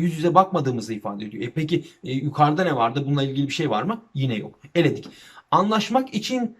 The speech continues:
zaman gerekir. Zaman ve mekan konuşmanın yanında susmak, birbirinin söylediğine dikkat kesilebilmek, kalbini dostunun kalbine yaklaştırmak gerekir. Peki burada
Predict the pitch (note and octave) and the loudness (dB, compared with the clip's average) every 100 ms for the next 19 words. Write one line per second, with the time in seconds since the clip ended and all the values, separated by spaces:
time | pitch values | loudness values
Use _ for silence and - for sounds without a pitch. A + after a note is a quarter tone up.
0 | - C3 E3+ A#3 G3+ D3+ B2+ F#3+ C#3+ D#3 | -8 0 2 4 2 2 -2 -4 -2 0
1 | G#3 G3+ D#3 C3+ E3 C#3+ C#3 D#3+ E3+ F3 | 2 2 0 0 -2 -4 -2 -4 -2 0
2 | G3+ F#3 D#3 E3+ - - F3+ F3 D3 F3+ | 2 2 0 -4 -6 -4 -4 -4 -4 -4
3 | E3+ D3+ D3+ F#3 - - - E3 D3+ C#3+ | 0 0 2 0 -2 -20 -8 2 4 4
4 | C#3 D#3 C3 - F#3 - E3+ D3+ C#3+ C3 | 2 -2 -4 -2 -2 -2 -2 -4 -2 -2
5 | A#2+ F#3 G#3+ - _ _ - D3+ D3 D3 | -2 -2 -4 -6 _ _ -4 0 2 2
6 | G3+ A3+ F3+ - - G#3 G#3 E3+ D#3 F#3 | 0 2 0 0 -2 0 2 0 0 0
7 | G#3+ F3 D3 D3+ C#3 - D3 G#3+ G#3+ D#3+ | 2 2 0 0 -2 -2 0 0 0 -2
8 | B2+ - A#2 - - - _ _ - G#3+ | -2 -4 -12 -14 -20 -20 _ _ -4 -4
9 | A3+ F3 E3 A3+ E3 E3 A#3 | -2 -2 2 2 2 2 0